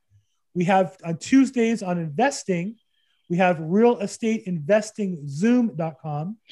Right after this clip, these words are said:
real estate investing zoom dot com, Tuesdays, three o'clock Pacific time.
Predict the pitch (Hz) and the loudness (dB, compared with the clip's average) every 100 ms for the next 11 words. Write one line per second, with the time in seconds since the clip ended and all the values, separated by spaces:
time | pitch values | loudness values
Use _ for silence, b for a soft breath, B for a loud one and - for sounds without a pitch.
0 | B B B B 170 196 208 214 185 160 | B B B B 4 4 4 2 2 2
1 | 180 175 185 160 135 185 175 175 - 165 | 0 0 -4 -6 -2 -2 0 -2 -4 -6
2 | 165 185 _ _ _ - 240 214 214 - | -6 -8 _ _ _ 4 4 6 2 2
3 | 202 208 208 202 196 196 - 196 202 208 | 2 2 2 0 0 -4 -12 -8 -6 -2
4 | 208 | 0